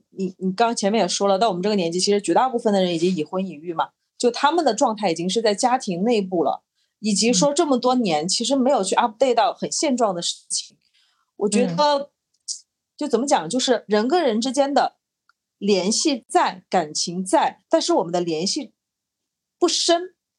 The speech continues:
Speaker 1: 理解吗？
Speaker 2: 嗯。
Speaker 1: 所以他的那种陪伴感是一个实体在你身边的人不可以代替的。
Speaker 2: 嗯，
Speaker 1: 在我看来是这样子啊，
Speaker 2: 我明
Speaker 1: 对。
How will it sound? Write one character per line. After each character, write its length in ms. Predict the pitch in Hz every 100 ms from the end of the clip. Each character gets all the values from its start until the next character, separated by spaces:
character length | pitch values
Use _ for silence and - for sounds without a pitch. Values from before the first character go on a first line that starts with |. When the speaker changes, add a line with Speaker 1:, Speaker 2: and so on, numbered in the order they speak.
| _ _ _
Speaker 1:
理 140 | 202
解 140 | 190 180
吗？ 100 | 214
Speaker 2:
嗯。 220 | 190 180 _
Speaker 1:
所 180 | - 359
以 60 | 330
他 120 | 359
的 120 | 370 339
那 80 |
种 180 | 330 190 190
陪 260 | - 165
伴 240 | 190 330 240
感 180 | 156
是 240 | - - 233
一 140 | 202
个 300 | 220 254 202 _ _ _ _
实 420 | - - 196 320
体 300 | - - 214
在 220 | 247 254
你 180 | 214 170
身 320 | - 320 311
边 160 | 302 285
的 140 | 220
人 200 | 170 185
不 120 | 330
可 180 | 320 240
以 100 | 185
代 200 | 165 143
替 200 | - -
的。 140 | - - _ _ _ _ _ _
Speaker 2:
嗯， 220 | 208 185
Speaker 1:
在 120 | 165
我 80 | 220
看 100 | 196
来 160 | 185 185
是 100 | -
这 80 | 202
样 180 | 185 185
子 80 | -
啊， 60 | -
Speaker 2:
我 60 |
明 80 | 151 _ _ _ _
Speaker 1:
对。 240 | 185 -